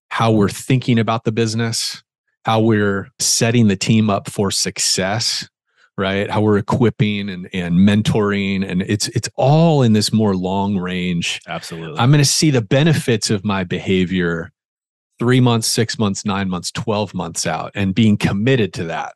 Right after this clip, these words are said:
Speaker 2: Yep.
Speaker 1: And not getting sucked back into the glamorous, "I was a hero today.
Speaker 2: Yes.
Speaker 1: I solved a problem. I collected an invoice. I set equipment."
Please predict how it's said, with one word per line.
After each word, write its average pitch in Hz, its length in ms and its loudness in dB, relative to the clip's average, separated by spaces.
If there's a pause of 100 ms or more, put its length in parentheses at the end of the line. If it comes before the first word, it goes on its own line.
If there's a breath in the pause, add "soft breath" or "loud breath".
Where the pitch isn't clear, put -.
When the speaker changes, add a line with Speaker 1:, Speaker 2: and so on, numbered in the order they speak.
(140)
Speaker 2:
Yep. 85 220 -6 (360 soft breath)
Speaker 1:
And 120 180 4
not 165 260 2
getting 143 200 4
sucked 139 380 0
back 127 240 0
into 117 180 2
the 104 120 0
glamorous, 104 840 -2
"I 120 160 2
was 120 160 2
a 110 60 -4
hero 113 400 0
today. 85 580 -6
Speaker 2:
Yes. 87 420 -6
Speaker 1:
I 123 180 4
solved 131 440 0
a 120 60 2
problem. 120 460 0
I 113 120 0
collected 117 480 0
an 104 100 -4
invoice. 107 720 -2
I 117 160 0
set 113 340 0
equipment." 95 760 -4